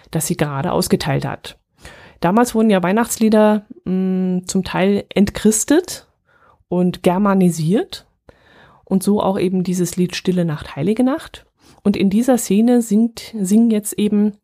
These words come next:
alle dieses Lied zusammen, aber nach und nach hört man dann plötzlich den alten Text heraus, weil nämlich ein Teil der Ärzte und Pflegeschaft gegen das Regime sind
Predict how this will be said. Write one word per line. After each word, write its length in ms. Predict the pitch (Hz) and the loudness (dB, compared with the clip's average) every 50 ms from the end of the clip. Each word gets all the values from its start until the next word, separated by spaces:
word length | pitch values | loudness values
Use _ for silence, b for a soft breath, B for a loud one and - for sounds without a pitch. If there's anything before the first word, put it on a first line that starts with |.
| _ _ _ _ _ _ _ - - | _ _ _ _ _ _ _ -12 -4
alle 300 | - 160 180 202 220 214 | 0 2 4 4 4 2
dieses 340 | - 170 - 160 147 - - | 2 -2 -4 -4 -4 -2 -2
Lied 180 | 190 226 226 | -2 -2 -2
zusammen, 480 | - 269 240 - 226 233 240 247 254 - B B B B B B B B - | -2 -4 0 2 2 2 2 0 -2 -4 B B B B B B B B -8
aber 680 | - 165 165 175 202 220 214 240 240 240 240 247 247 - - 190 | -6 -2 0 0 2 2 4 4 4 4 4 2 0 -4 -8 -10
nach 400 | 175 160 165 165 180 214 226 - | -6 -4 -4 -2 -4 -4 -2 0
und 100 | 220 196 | 0 2
nach 300 | 180 160 165 196 208 - | 2 0 0 -2 -2 0
hört 220 | 185 180 196 - | -2 -2 0 0
man 120 | 220 214 208 | -2 0 0
dann 120 | 208 190 | -2 -2
plötzlich 500 | - - 175 180 - - 208 202 - - b b b b b b b b - | -2 -4 -4 -4 -2 -4 -4 -4 -6 -14 b b b b b b b b 0
den 220 | 180 180 - - | 0 0 0 -2
alten 460 | - 139 165 185 202 202 - 240 240 240 | -2 0 0 0 0 0 0 0 0 0
Text 460 | - 254 247 247 - - - - 170 | 0 -2 -2 -2 -4 -10 -8 -6 -6
heraus, 480 | 156 151 151 151 165 202 220 - - B B B B B B B | -2 0 0 2 2 2 0 -2 -6 B B B B B B B
weil 420 | 175 170 175 185 196 208 220 226 | -2 0 2 4 4 4 4 4
nämlich 480 | 220 220 226 226 220 226 226 220 - - | 4 4 4 4 4 4 2 0 -2 -2
ein 140 | 175 170 - | -2 -2 -2
Teil 280 | - - 151 165 202 | -4 -4 -2 0 0
der 200 | 196 226 - - | 0 -2 -2 -2
Ärzte 420 | 147 151 185 - - - - 220 165 | -4 -4 -4 -4 -4 -6 -4 -2 -2
und 140 | 180 180 | -2 -4
Pflegeschaft 640 | - - 170 175 175 196 - - 196 196 - - - - | -2 -2 -4 -2 -2 -2 -2 -2 -4 -4 -4 -8 -6 0
gegen 260 | 170 185 202 226 214 | 2 2 4 2 2
das 260 | 202 180 180 - - | 2 0 -2 -2 -2
Regime 500 | 170 170 156 - 170 165 185 208 208 196 | -2 -2 0 0 0 2 4 4 4 2
sind 340 | - 196 196 208 202 - | 2 2 2 2 0 -2